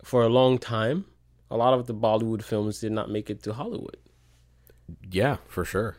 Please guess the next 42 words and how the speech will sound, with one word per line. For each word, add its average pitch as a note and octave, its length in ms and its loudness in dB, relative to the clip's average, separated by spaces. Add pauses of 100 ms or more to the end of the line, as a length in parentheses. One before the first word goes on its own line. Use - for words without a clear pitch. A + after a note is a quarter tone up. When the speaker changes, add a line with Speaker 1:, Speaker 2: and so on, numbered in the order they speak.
(120)
Speaker 1:
You A2+ 140 0
know, G#2+ 320 0 (280)
I A#2 80 -2
feel C3+ 220 6
like C3 520 4
they A#2+ 140 2
made A#2+ 340 4
the B2 80 0
movies A#2 720 0 (360)
so A#2 340 2
their A2+ 180 2
people A#2 360 -4
can A2 180 -4
like G#3+ 260 0
it, - 180 -8 (640)
because, B2 260 2
and A2+ 140 2
they G#2+ 60 2
make, G#2+ 240 0
'cause G#2+ 140 -2
they A2 80 0
make G#2+ 180 0
it A2 120 0
in G#2+ 120 0
their G#2 100 0
language, G#2+ 540 -2
they G#2 120 -4
make G#2 280 -4
it G#2+ 120 -2
in, G#2 340 -4 (360)
they A#2+ 100 -4
don't B2 220 -2
sub-, A2 220 -2 (120)
well, G#2+ 140 -2
I F#2+ 40 0
think A#2+ 180 -6
they G#2 80 -4
do G2 160 -4
subtitle - 580 -10
it, - 140 -18 (160)
but A#2 320 -2
Speaker 2:
Yeah. G2+ 140 -6